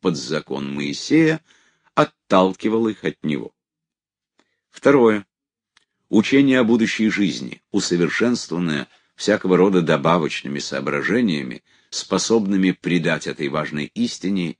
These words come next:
вес и действенность. Третье. Способность творить чудеса, которую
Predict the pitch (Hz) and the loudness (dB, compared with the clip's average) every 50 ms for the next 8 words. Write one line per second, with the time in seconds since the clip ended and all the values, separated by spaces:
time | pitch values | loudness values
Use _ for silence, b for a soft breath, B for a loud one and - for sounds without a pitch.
0 | _ - 71 60 65 85 104 - - - 87 76 78 78 73 65 - - - 58 | _ -16 -12 -6 -4 -2 -2 -2 -4 -6 -6 -4 -4 -4 -4 -4 -6 -10 -16 -16
1 | 55 55 50 - - - - - _ _ _ _ _ _ _ _ _ _ _ _ | -18 -18 -18 -18 -18 -18 -18 -20 _ _ _ _ _ _ _ _ _ _ _ _
2 | _ _ _ _ _ _ - 113 117 117 104 90 - - 64 - - _ _ _ | _ _ _ _ _ _ 0 4 6 6 4 4 0 -4 -10 -10 -12 _ _ _
3 | _ _ _ _ _ _ _ - - - - - 85 80 - - - 95 113 107 | _ _ _ _ _ _ _ -14 -14 -14 -8 -6 -4 -4 -2 -2 0 0 0 2
4 | 92 101 101 92 - - - - 98 80 87 85 87 92 90 - - - - 92 | 0 0 0 -2 -2 -6 -10 -6 -2 0 0 2 0 -2 -4 -8 -12 -8 -4 -4
5 | 87 78 82 80 - - 98 92 80 65 - _ _ _ _ _ _ - 82 76 | -4 -4 -4 -6 -6 -4 -4 -4 -4 -4 -8 _ _ _ _ _ _ -6 -6 -4
6 | - 76 76 76 73 69 67 | -4 -2 -2 -2 -2 -4 -6